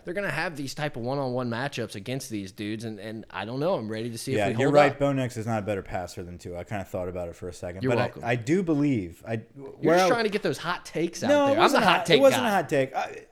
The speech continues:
Speaker 2: I will say, I'll, I'll shit all over Tua in a couple weeks whenever we get there. My thing with Tua is the quick
Speaker 1: If he
Speaker 2: slants.
Speaker 1: plays.
Speaker 2: He's gonna play. <laughs> My, my point was, we do not,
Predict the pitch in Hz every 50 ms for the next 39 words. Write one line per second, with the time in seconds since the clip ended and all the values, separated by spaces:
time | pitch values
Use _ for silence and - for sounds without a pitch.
0 | - - 185 247 269 269 247 - - - 220 202 180 - 156 233 269 - - -
1 | 247 247 - - - 226 196 170 170 160 147 123 117 104 - - 160 147 131 120
2 | 110 107 110 117 110 110 - - 120 117 110 98 95 101 92 87 - - 117 110
3 | 107 101 92 92 87 92 98 95 - 95 85 82 - - - - - - - -
4 | - 143 156 165 - - 180 147 120 110 - - 170 160 147 127 127 127 117 113
5 | 104 107 113 - - 156 143 139 - 143 131 131 127 123 123 120 113 104 90 -
6 | - - - - - - - - 147 131 143 139 123 - - 98 90 85 87 -
7 | - - - - - - - - - - - - - - _ - - _ _ _
8 | - - 139 147 143 135 143 143 139 139 135 - 175 180 170 160 147 147 139 123
9 | 107 123 123 113 107 107 110 113 135 170 185 175 170 156 147 139 127 117 -